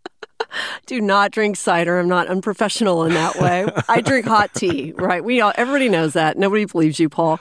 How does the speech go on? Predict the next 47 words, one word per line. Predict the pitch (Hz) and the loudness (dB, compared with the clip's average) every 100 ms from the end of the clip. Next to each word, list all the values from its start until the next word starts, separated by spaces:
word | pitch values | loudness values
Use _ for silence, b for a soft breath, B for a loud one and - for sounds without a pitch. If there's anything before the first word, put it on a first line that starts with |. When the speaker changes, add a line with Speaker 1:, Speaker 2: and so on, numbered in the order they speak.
| 196 | 0
Speaker 2:
Oh, | 208 | 0
you're, | 208 202 220 | 0 -2 0
oh, | 175 | 2
you're | 170 185 | 2 0
talking | 180 165 165 | -2 -2 -2
about | 135 143 139 - | 0 2 0 0
during, | 123 120 113 | 0 0 0
while | 107 107 | 0 2
we're | 98 | 0
recording? | 90 - 113 123 - | -2 -2 0 2 2
Speaker 1:
Yes, | 320 320 | 2 0
during | 339 - - 359 - | -2 -4 0 0 2
the | |
show, | 330 - - 277 233 127 | 0 0 0 2 4 4
Speaker 2:
Oh, | |
Speaker 1:
yes. | 117 107 98 | 2 0 0
Speaker 2:
yeah, | 110 104 | 0 0
but | 101 101 | -2 -2
when, | 113 95 120 113 127 139 117 | -2 -4 -6 -4 -4 -2 0
I'll, | 113 | 0
I'll | 120 127 | 0 -2
just | 123 - | -2 -2
let | - | -2
the | 95 | -2
listeners | 90 - 71 80 | -2 -4 -6 -2
know. | 101 69 | -2 -2
When | 78 82 | -4 -8
Kate | - 151 185 - | -2 0 0 -2
is | 104 | -2
not | 101 98 95 87 - - | 0 0 0 -2 -8 -4
in | 135 104 | 0 0
her | 87 95 92 85 | 2 2 2 0
Speaker 1:
Uh. | 131 | -2
Speaker 2:
professor | 90 82 - - 104 - 82 | -2 -4 -6 -4 -4 -4 -4
mode, | - 160 143 71 147 - - 107 | -4 -4 -4 -4 -6 -8 -10 -8
there, | 123 147 | -6 -4
there's, | 160 180 202 208 | -4 -4 -4 -4
there's | 240 240 | -4 -2
a | 247 | 0
little | 233 208 | 2 2
edgy | 160 143 | 2 0
side | - 95 78 | -2 -2 -2
to | - | -6
Kate, | - - - - - | -6 -6 -8 -10 -2
Speaker 1:
Yeah, | 214 | 2
Speaker 2:
so. | 196 175 | 2 2
Speaker 1:
right, | 175 170 165 | 2 0 -2